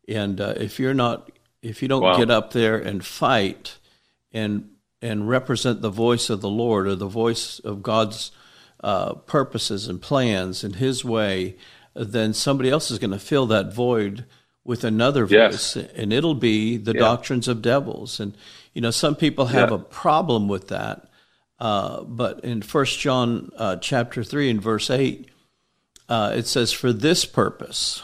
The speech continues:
Speaker 1: was the Son of God manifested, that he might destroy the works of the devil." And the, if, if you'll let the devil in, he'll just steal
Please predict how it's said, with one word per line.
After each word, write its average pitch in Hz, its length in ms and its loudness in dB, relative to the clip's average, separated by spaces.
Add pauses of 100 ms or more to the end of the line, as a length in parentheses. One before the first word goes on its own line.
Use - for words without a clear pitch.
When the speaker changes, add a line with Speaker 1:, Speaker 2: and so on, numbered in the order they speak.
Speaker 1:
was 117 260 -2
the 120 120 -2
Son 120 240 0
of 107 160 -2
God 110 260 4
manifested, 110 720 -4
that 113 140 0
he 113 80 0
might 107 320 -2
destroy 110 680 0
the 107 140 0
works 101 380 -2
of 98 140 -6
the 107 100 -4
devil." 117 440 0 (460)
And 120 200 0
the, 113 180 0 (100)
if, 120 360 2
if 120 200 -4
you'll 110 300 0
let 143 280 4
the 160 100 4
devil 156 400 4
in, 135 280 2
he'll 117 320 2
just 110 340 0
steal 117 520 0